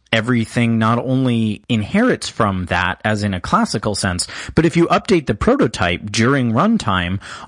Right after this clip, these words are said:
all of the things that are cloned from it also get those changes. Then you also have concepts like mix-ins or traits,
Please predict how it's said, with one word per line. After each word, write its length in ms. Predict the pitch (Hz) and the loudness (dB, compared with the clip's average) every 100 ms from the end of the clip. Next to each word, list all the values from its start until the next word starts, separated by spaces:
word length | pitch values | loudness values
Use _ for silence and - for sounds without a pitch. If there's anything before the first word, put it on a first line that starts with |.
| _ - | _ 2
all 240 | 135 180 | 4 2
of 140 | 151 | 0
the 100 | 131 | -2
things 480 | 120 147 135 127 107 | -2 0 2 0 0
that 200 | 110 - - - | -2 -4 -6 -2
are 160 | 104 | -2
cloned 380 | - 190 233 247 | 0 0 2 0
from 320 | - 107 90 | 0 -2 0
it 160 | 87 - _ - | -4 -6 _ 0
also 340 | 127 135 131 | 2 2 0
get 260 | 117 107 - | 2 0 0
those 200 | 110 104 | 0 0
changes. 680 | - 202 123 78 - - - - - | 0 0 0 -4 -8 -10 -12 -20 -10
Then 380 | 110 113 110 107 | -6 0 2 2
you 120 | 117 | 0
also 380 | 113 104 - 117 | 0 -2 0 0
have 180 | 110 - | 0 0
concepts 580 | 104 101 - 104 - | 0 0 0 -2 0
like 220 | 117 110 131 | -2 0 0
mix-ins 760 | 151 175 - 92 65 - - - | -2 -2 -4 -4 -4 -6 -6 -2
or 140 | 110 | 0
traits, 800 | 107 - 190 85 - - - - | 0 2 2 0 -6 -8 -8 -8